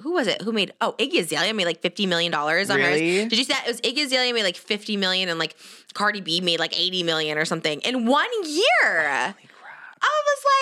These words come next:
Speaker 1: like, well, I mean, I'd keep mine up if I was making fifty million a, a
Speaker 2: <laughs>
Speaker 1: year. That's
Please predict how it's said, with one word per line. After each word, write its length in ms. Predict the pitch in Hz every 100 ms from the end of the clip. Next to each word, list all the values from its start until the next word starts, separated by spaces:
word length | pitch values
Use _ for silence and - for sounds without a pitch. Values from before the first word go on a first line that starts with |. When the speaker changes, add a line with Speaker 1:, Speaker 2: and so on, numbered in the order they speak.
| 523 480 -
Speaker 1:
like, 80 | 226
well, 80 | 180
I 60 |
mean, 120 | 208 214
I'd 140 | 190
keep 120 | 226
mine 200 | 190 185
up 120 | 208 277
if 80 |
I 80 | 190
was 80 | 180
making 220 | 196 175
fifty 220 | 185 190
million 320 | 196 185 180 185
a, 240 | 165 165
a 80 | 175
Speaker 2:
<laughs> 100 | 170
Speaker 1:
year. 440 | 180 294 202 202
That's 280 | 202 277 -